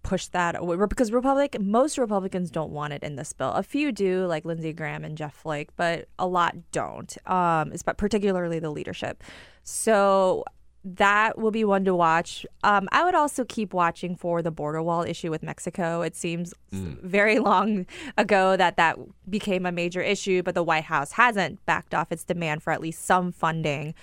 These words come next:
Speaker 1: of the, of the boundary between the
Speaker 2: Oh,
Speaker 1: Mexico border.
Speaker 2: yeah, right. Donald Trump even said that the terrorist attack in the northern <laughs> Sinai at the mosque on Friday, right, proves why we need a wall here.
Speaker 1: <laughs>
Speaker 2: Otherwise, those people would have come from Egypt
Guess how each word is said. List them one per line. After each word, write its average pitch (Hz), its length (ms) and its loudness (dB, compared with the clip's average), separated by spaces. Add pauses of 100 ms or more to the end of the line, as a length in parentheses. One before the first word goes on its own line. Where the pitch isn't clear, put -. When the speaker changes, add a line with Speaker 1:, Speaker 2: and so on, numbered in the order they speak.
(280)
Speaker 1:
of 170 320 2
the, 160 540 2
of 170 300 -2
the 165 280 0 (120)
boundary 170 300 2
between 165 340 -6
the 156 100 0
Speaker 2:
Oh, 123 160 2
Speaker 1:
Mexico 165 320 -4
border. 220 400 4
Speaker 2:
yeah, 208 100 4
right. 123 380 0
Donald 120 320 -2
Trump 107 260 -2
even 113 340 -4
said 90 340 -2
that 92 160 -6
the 90 80 -10
terrorist 101 440 -6
attack 87 460 -4
in 82 140 -6
the 80 60 -6
northern 80 340 -2
<laughs> - 100 -10
Sinai 117 400 -4
at 85 100 -6
the 85 100 -4
mosque 87 460 -4
on 80 160 -8
Friday, 80 480 -4
right, 76 320 -6 (100)
proves 123 440 0
why 92 180 0
we 110 300 0
need 110 200 2
a 87 80 0
wall 95 360 4
here. 85 280 0 (260)
Speaker 1:
<laughs> - 240 -4
Speaker 2:
Otherwise, 98 500 0
those 98 160 -2
people 98 320 -4
would 90 140 -2
have 87 140 -8
come 92 220 -2
from 90 240 -8
Egypt 117 380 -4